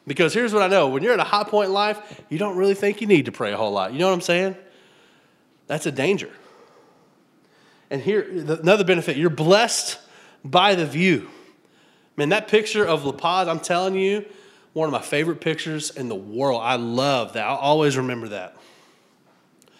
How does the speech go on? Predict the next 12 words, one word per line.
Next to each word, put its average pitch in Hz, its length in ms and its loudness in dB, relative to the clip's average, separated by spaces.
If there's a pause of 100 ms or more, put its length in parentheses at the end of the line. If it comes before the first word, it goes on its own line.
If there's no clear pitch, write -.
(440)
But - 80 -10
you 175 60 -6
might 226 140 -4
be 147 40 -2
blessed 160 300 -2
by 160 140 0
the 123 60 -4
view, 151 280 -2
but 127 160 -8
you're 185 80 -4
also 208 240 0
blinded 127 720 -2